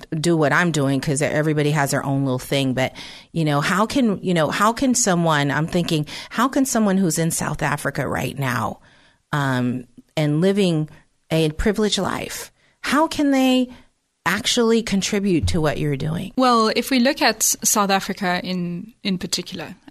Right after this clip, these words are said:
Speaker 2: I think the first thing to do, you know, coming from a, a middle class or privileged background back home, is just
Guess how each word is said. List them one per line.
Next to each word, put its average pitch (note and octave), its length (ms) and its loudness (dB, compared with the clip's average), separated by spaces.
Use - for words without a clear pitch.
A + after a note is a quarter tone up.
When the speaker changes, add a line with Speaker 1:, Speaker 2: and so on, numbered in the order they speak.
Speaker 2:
I G#3+ 100 0
think B3 240 0
the A#3+ 80 0
first A#3+ 360 2
thing G3 200 2
to F3+ 120 -2
do, F3 440 0
you A3 60 2
know, G3 120 2
coming G#3 280 2
from F3+ 420 0
a, F3+ 200 -2
a G#3+ 60 0
middle G#3 240 4
class F#3+ 400 2
or F3+ 40 0
privileged G#3 520 0
background E3 400 -2
back E3 220 -8
home, F3+ 280 0
is F3 160 0
just - 340 0